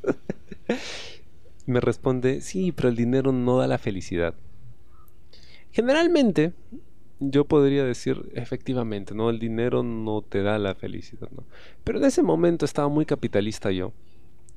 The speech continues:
y le dije, "Bueno, eso es algo que los pobres como tú, como yo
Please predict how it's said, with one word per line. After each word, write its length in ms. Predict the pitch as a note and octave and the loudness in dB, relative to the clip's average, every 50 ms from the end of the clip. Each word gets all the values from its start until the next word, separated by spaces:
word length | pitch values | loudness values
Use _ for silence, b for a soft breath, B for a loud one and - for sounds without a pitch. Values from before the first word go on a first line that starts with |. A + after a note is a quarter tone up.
| - - - - - | -14 -14 -14 -12 -6
y 120 | - A#2 A2 | -4 -2 0
le 120 | G#2 G2+ | 0 0
dije, 500 | G2+ G#2+ G#2+ - - A2+ G#2 - A2 - - - - - b b b b b b b b b b - - - - - | 0 0 -2 -4 -4 -6 -6 -6 -8 -10 -12 -14 -14 -14 b b b b b b b b b b -14 -14 -14 -8 -2
"Bueno, 380 | C#3 C3 G#2+ F2+ E2+ - - - - - - - - - - - | 0 0 0 0 -2 -8 -12 -14 -12 -14 -14 -14 -14 -14 -6 0
eso 220 | C#3 C#3 C#3 - D#3+ | 0 0 2 2 0
es 160 | D3 - - | 0 2 2
algo 400 | C#3+ C#3+ C#3+ C#3+ C#3+ C3+ - - | 4 6 6 6 6 4 2 -4
que 420 | - - G#2+ G2+ F#2+ F#2+ G2 - - | -4 -2 0 0 0 0 -2 -4 -4
los 300 | - A2+ G#2+ G#2 F#2+ - | 0 2 2 2 2 4
pobres 340 | - C3 B2+ A#2+ A#2+ A#2+ A2 | 2 4 4 6 4 4 2
como 240 | - - G#2 G2 G2 | 0 0 -2 -2 0
tú, 240 | - B2+ B2 A#2+ A2+ | 4 4 4 6 6
como 220 | - G#2 G2 G2 G2 | 4 2 2 4 4
yo 320 | G2 G2+ G2+ A2 A#2 - | 6 4 4 4 2 -4